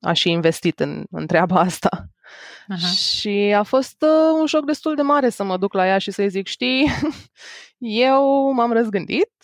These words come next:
Speaker 1: și toți banii pe care i-ai dat pe meditații la arhitectură s-au dus pe apa sâmbetei, uh, dar eu vreau să fac jurnalism pentru că, uite, m-au validat acești oameni și acest domn, uh, Sorin Preda, vrea să mă mediteze.”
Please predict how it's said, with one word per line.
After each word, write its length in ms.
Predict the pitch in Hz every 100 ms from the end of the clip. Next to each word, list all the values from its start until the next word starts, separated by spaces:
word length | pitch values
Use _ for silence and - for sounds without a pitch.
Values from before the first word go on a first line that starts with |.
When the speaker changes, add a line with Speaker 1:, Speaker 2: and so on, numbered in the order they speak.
| - -
Speaker 1:
și 960 | - - 240 240 262 240 233 233 226 - _
toți 260 | 247 226 190
banii 380 | 208 202 196
pe 100 | 180
care 180 | 220 202
i-ai 140 | 185 185
dat 140 | 190
pe 80 | 180
meditații 500 | 180 180 185 175 180
la 80 | 165
arhitectură 600 | 175 175 175 - 175 170
s-au 220 | - 180
dus 180 | 170 -
pe 80 | 156
apa 220 | 156 -
sâmbetei, 600 | - 170 233 349 381 508 _
uh, 300 | - 247 254 240
dar 180 | 254
eu 120 | 254 240
vreau 160 | 233
să 120 | 226
fac 200 | - 214
jurnalism 720 | 190 185 165 185 254 - 285 262
pentru 340 | 220 226 226
că, 140 | -
uite, 800 | 220 220 202 208 - 202 196 196 196
m-au 240 | 180 180
validat 440 | 180 175 170 170
acești 360 | 170 - 175 -
oameni 360 | 175 190 180 185
și 160 | -
acest 360 | 165 165 170 -
domn, 480 | 160 175 175 170 170
uh, 340 | 160 156 151
Sorin 320 | 175 180 160
Preda, 260 | 165 156 156
vrea 180 | 156 160
să 140 | -
mă 100 | 156
mediteze.” 640 | 147 151 - 135 135 -